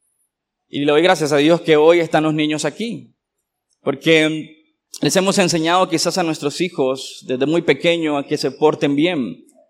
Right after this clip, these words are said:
para que al final de la temporada, al final de nuestro calendario, decirles, "Si te portas bien, tienes derecho a un regalo".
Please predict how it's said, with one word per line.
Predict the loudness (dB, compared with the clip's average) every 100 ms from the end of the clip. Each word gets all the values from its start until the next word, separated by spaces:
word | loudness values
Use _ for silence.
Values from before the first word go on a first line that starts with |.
| _ _
para | 0 0
que | 2
al | 0
final | 2 0 2 2
de | 4
la | 4
temporada, | 4 2 4 4 4 2
al | 0 -2
final | 0 0 2
de |
nuestro | 0 0 -2
calendario, | 0 0 2 2 2 0 -2 -6 -12 _ _ _ -2
decirles, | 0 2 2 2
"Si | 0
te | -2 0
portas | 0 2 0
bien, | 0 -2 -2
tienes | 0 0 0
derecho | 2 0 0
a | -4
un | -2 -2
regalo". | 0 0 -2 -6 -12